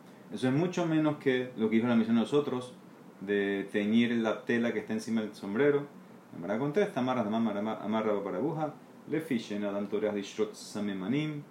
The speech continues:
litzbo bahen dugma leira." Mi Mishnah da una medida más larga, porque la persona no se va a esforzar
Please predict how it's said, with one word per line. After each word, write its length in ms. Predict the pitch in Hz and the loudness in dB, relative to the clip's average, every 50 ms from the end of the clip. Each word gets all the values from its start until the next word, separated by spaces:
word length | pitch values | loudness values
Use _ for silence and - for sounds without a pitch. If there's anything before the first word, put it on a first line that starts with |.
| - | -6
litzbo 360 | 110 104 101 - 107 123 120 | -6 -6 -6 -4 -2 -2 0
bahen 280 | 113 104 110 113 113 101 | 0 0 0 0 -2 -2
dugma 480 | 98 95 95 107 113 113 113 113 113 - - - - - - | -4 -4 -4 -2 0 0 0 -2 -4 -8 -16 -20 -20 -14 -8
leira." 880 | 101 101 98 98 98 92 95 92 92 90 87 87 87 85 85 82 80 - - - - - | -2 0 0 0 0 0 -2 -4 -4 -4 -4 -4 -4 -4 -4 -6 -8 -10 -14 -18 -14 -8
Mi 60 | 101 | -4
Mishnah 340 | 104 104 95 - 127 139 143 | -4 -4 -2 0 0 2 2
da 80 | 143 147 | 4 2
una 140 | 147 151 147 | 2 2 2
medida 280 | 135 131 135 143 143 | 0 0 0 0 0
más 180 | 143 147 143 139 | 0 0 0 0
larga, 360 | 147 165 180 175 156 135 113 | 0 -2 -2 0 0 0 2
porque 60 | 117 | 2
la 60 | 104 98 | 2 0
persona 300 | 107 - - 127 127 127 | 0 -2 -2 -4 -2 -2
no 120 | 135 135 | -2 -2
se 140 | 131 - 131 | -2 -2 -2
va 80 | 127 127 | -2 -2
a 20 | |
esforzar 720 | 123 - 131 117 110 - - - 135 127 120 - - - | -2 -2 -2 -2 -2 -2 -2 0 2 2 2 2 0 -6